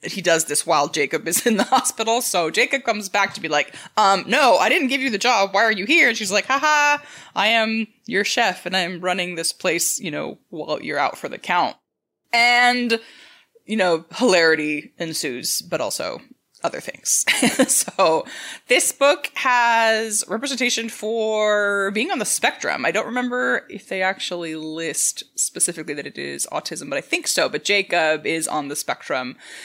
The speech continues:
And so they work through a lot of that on the page.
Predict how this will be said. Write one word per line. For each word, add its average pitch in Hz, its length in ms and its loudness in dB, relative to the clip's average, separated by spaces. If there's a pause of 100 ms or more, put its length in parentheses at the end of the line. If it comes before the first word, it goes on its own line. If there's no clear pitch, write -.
(260)
And 160 680 0
so - 120 -4
they 170 120 2
work 165 420 2
through 156 840 -4
a 185 60 -4
lot 165 520 0
of 202 100 -2
that 240 360 2
on 240 260 2
the 240 60 -8
page. 285 540 0